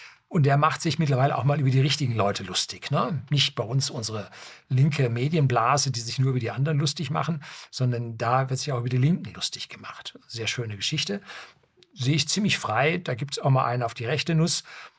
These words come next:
Äh, keine Frage, aber frei, ne? Einundfünfzigtausend Abonnenten, erst hundertsiebzehn Videos seit zweitausenddreizehn online, sechs Millionen Aufrufe, einundfünfzigtausend pro Video. Und da sieht man, die Leute schauen ihn gerne,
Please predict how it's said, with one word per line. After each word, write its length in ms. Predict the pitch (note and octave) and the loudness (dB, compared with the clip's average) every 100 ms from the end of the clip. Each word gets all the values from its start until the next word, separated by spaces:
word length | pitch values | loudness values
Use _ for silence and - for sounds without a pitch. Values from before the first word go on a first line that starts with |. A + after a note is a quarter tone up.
| - | -6
Äh, 200 | B2+ A#2 - | -4 -4 -10
keine 200 | - C#3+ | -2 0
Frage, 540 | C3+ A#2 A#2+ D3+ D#3 - | 0 -2 -2 0 -2 -4
aber 400 | C#3 B2+ B2+ C3 C#3 - _ _ _ _ _ _ _ | -4 0 0 -2 -6 -14 _ _ _ _ _ _ _
frei, 360 | - B2 G#2+ - | -8 -4 -4 -4
ne? 220 | D#3+ F3 - _ _ _ _ _ _ | -4 -4 -10 _ _ _ _ _ _
Einundfünfzigtausend 960 | - D3 - C#3 - - A2 A#2+ A#2+ - - - _ | 0 0 2 -2 -2 -6 -4 -4 -4 -6 -12 -20 _
Abonnenten, 520 | A#2+ B2 A#2+ C3+ - | -2 0 2 0 -2
erst 380 | D#3 C#3 F3 - | -4 -2 -2 -2
hundertsiebzehn 560 | E3 C#3+ C#3+ - B2 A2+ | -2 -2 -2 -2 -2 0
Videos 340 | E3 E3+ D3 | 0 0 2
seit 140 | C#3 | 0
zweitausenddreizehn 680 | - C#3 A#2+ B2 A#2 C3+ A#2 | 0 -2 -2 0 0 0 -2
online, 500 | B2+ F#3 F#3 F#3 F#3 - _ | 0 2 2 2 -2 -6 _
sechs 320 | - C#3 - | -4 -2 0
Millionen 280 | B2 A#2+ A2 | 0 0 -6
Aufrufe, 600 | - B2+ - B2 A#2+ A#2+ - - - _ - | -6 -6 -6 -8 -6 -10 -12 -20 -20 _ -2
einundfünfzigtausend 880 | B2+ C#3 C3+ - B2+ - A#2+ B2+ B2+ | 0 2 0 -2 -4 -4 -4 -4 -4
pro 240 | B2+ A2 | -4 0
Video. 380 | D#3+ F3+ E3 D#3+ | 0 2 2 2
Und 160 | E3+ | 2
da 80 | C3 | 0
sieht 180 | C3 C#3+ | 0 0
man, 80 | C3+ | -2
die 80 | A#2 | 0
Leute 240 | A#2 A2+ | -2 -2
schauen 240 | - A#2+ | -2 -2
ihn 140 | A2 G2+ | -4 -4
gerne, 420 | G#2 A#2 B2+ | -4 -2 -2